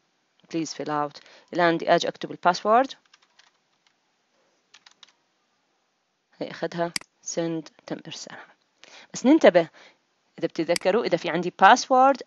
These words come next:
أنا مش لازم أستخدم ال get attribute. ال get،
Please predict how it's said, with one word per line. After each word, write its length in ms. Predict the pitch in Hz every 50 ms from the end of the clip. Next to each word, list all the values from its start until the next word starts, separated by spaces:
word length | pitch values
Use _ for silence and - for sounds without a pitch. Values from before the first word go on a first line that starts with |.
| -
أنا 200 | - 196 190 185
مش 260 | 185 208 202 - - 185
لازم 520 | 180 180 196 208 208 202 180 196 196 -
أستخدم 420 | 180 165 - 175 170 175 165 165
ال 100 | 165 151
get 320 | 143 143 165 185 185 - - _ -
attribute. 1000 | 170 170 170 170 165 - - - 165 - - - 160 - _ - - - - - _ _ _ _ _ _ _ _ _ -
ال 100 | - 160
get، 440 | - 196 185 - _ - - - -